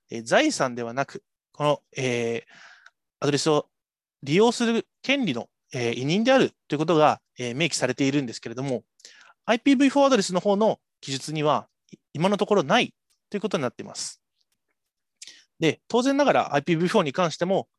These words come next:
えー、同じ扱いになるので、この旨を明記し、えー、合わせて、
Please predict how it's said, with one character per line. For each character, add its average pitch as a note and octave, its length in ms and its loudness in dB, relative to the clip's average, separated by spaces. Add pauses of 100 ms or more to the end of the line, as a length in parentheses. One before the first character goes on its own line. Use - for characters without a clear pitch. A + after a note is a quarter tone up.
え B2+ 180 0 (100)
ー、 C3+ 100 -8
同 D3 120 2
じ D3+ 300 -2 (420)
扱 D#3 300 0
い C#3 40 2
に B2 80 -6
な C3 100 -2
る C#3 80 -4
の A#2+ 140 -10
で、 C3+ 220 2 (200)
こ - 100 -10
の B2+ 100 -2
旨 D#3 220 0
を A2+ 160 -2 (160)
明 D#3 180 -2
記 - 140 -10
し、 - 340 -4 (400)
え B2+ 120 -2
ー、 - 60 -4
合 E3+ 80 -2
わ B3 120 2
せ B3 120 -2
て、 B2 240 -2